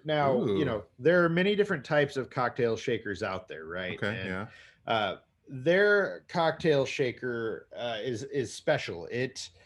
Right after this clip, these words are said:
Speaker 1: uh, has all kinds of, uh, interesting things built in. Uh, I'm gonna read some of the, just some of the cool features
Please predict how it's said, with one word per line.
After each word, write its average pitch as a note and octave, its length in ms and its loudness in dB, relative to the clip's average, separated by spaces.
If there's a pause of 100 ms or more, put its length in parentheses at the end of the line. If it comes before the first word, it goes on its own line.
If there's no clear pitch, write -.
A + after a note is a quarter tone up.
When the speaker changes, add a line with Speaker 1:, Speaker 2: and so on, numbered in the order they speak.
(320)
Speaker 1:
uh, B2+ 360 2
has C3+ 340 4
all D#3+ 260 2
kinds D#3+ 400 0
of, C3 360 4
uh, A#2+ 340 2 (160)
interesting G3+ 420 -2
things D#3+ 340 -4
built D#3+ 300 4
in. A#2+ 240 -4 (260)
Uh, B2 180 -2
I'm C#3+ 100 -2
gonna G3 140 2
read G3 220 2
some F3 140 -4
of D3+ 100 0
the, C#3+ 80 -2
just C3+ 240 -4
some D3+ 100 -4
of C3+ 60 -2
the A2+ 320 2
cool C3+ 260 -2
features G2 720 -10